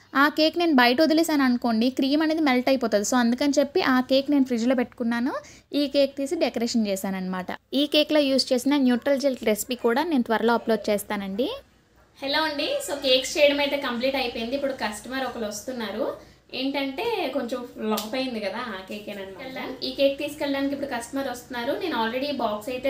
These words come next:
Speaker 2: రెడీ చేసి పెట్టేసుకున్నాను. ఇప్పుడు బాక్స్లో పెట్టేసి ఇంకా కస్టమర్కి ఇచ్చేయడమేనమాట. కామెంట్స్ కోసం వెయిట్ చేస్తున్నాను. ఇంకా వీడియోస్ చూస్తున్నారు, ప్రాక్టీస్ చేస్తున్నారా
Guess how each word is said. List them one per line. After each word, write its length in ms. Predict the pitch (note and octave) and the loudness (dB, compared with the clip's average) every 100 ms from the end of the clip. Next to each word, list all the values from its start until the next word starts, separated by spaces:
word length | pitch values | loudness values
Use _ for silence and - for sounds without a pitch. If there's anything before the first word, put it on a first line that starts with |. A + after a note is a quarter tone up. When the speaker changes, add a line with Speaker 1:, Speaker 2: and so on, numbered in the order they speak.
| B3 | -2
Speaker 2:
రెడీ 140 | A3 B3 | -2 -2
చేసి 120 | C4+ A#3 | -4 -6
పెట్టేసుకున్నాను. 680 | A3 A3+ - A#3 G3 G#3 C5+ - _ _ _ A#3 | -8 -10 -8 -8 -6 -8 -8 -10 _ _ _ -8
ఇప్పుడు 180 | B3+ A#3 | -4 -2
బాక్స్లో 300 | G#3+ - C#4+ B3 | -2 -2 -4 -4
పెట్టేసి 240 | A3+ C4+ C#4+ | -4 -6 -6
ఇంకా 100 | A#3+ G#3+ | -4 -4
కస్టమర్కి 380 | G#3+ A#3 A#3 G#3+ | -4 -8 -8 -10
ఇచ్చేయడమేనమాట. 760 | - G#3 G#3 G3+ F#3+ F3 F3 A#3+ G#3+ | -10 -10 -10 -10 -10 -10 -8 -4 -4
కామెంట్స్ 340 | A3 C#4 - | -4 -4 -6
కోసం 180 | B3+ C4 A3 | -8 -6 -6
వెయిట్ 200 | G#3+ G#3+ G#3+ | -6 -6 -6
చేస్తున్నాను. 480 | G#3+ A3 G3+ A3+ E5+ - - - - - D#4 C4+ - C#4+ | -6 -8 -8 -6 -6 -8 -20 -20 -20 -16 -14 -14 -8 -4
ఇంకా 180 | C#4 D4 F#4+ | 0 0 0
వీడియోస్ 340 | C#4+ D#4+ A4 F4+ | 0 -2 -2 -2
చూస్తున్నారు, 500 | D#4+ E4 E4 E4 D4+ D4+ | -2 -2 -2 0 0 -2
ప్రాక్టీస్ 400 | A3+ - E4+ - | -4 -4 -6 -2
చేస్తున్నారా 500 | C#4+ C#4 D4+ D4+ D4+ | -2 -2 -4 -4 -2